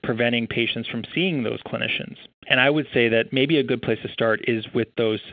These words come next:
system opportunities. So I think clinicians in their roles could try to identify those opportunities. They could start reporting them as patient safety events, as patient experience events, and bringing institutional attention to them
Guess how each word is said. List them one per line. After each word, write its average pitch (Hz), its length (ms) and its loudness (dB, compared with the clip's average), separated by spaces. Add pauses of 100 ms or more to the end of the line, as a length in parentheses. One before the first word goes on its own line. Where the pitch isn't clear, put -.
(440)
system 127 320 0
opportunities. 117 760 -2
So 127 80 0
I 131 100 2
think 214 200 0
clinicians 120 600 2 (300)
in 139 160 2
their 123 140 4
roles 127 460 2
could 123 220 -4
try 131 160 4
to 117 100 6
identify 113 560 2
those 107 220 -2
opportunities. 120 680 -4 (100)
They 123 100 2
could 131 160 -2
start - 180 2
reporting 127 460 2
them 113 120 0
as 107 120 -4
patient 113 360 -2
safety 120 320 -2
events, 113 380 -2 (240)
as 135 180 -2
patient 120 240 2
experience 117 600 0
events, 113 400 -2 (220)
and 127 140 0
bringing 131 320 4
institutional 123 680 -2
attention 156 480 0
to 127 140 -6
them 113 360 -2